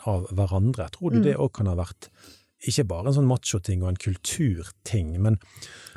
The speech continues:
Speaker 1: at han var litt redd for at han ikke ville mestre det som da eventuelt kom fram?
Speaker 2: Det tror jeg nok. Eh, og særlig overfor en datter som,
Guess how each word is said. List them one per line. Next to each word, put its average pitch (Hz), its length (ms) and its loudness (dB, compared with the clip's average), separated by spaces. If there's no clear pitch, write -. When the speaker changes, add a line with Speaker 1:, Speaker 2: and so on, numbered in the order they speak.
Speaker 1:
at - 160 -2
han 117 100 4
var 113 80 6
litt 127 120 0
redd 123 200 2
for - 140 -4
at 92 60 -2
han 101 100 2
ikke 98 180 0
ville 104 140 2
mestre 92 560 0
det 101 180 2
som 82 360 -4
da 104 280 0
eventuelt 82 480 -6
kom 90 180 -6
fram? - 280 -8
Speaker 2:
Det 302 140 2
tror 247 160 4
jeg 160 140 6
nok. - 240 -4
Eh, 202 580 6
og 226 100 0
særlig 220 540 4
overfor 208 280 0
en 180 120 2
datter 175 340 -2
som, 175 520 0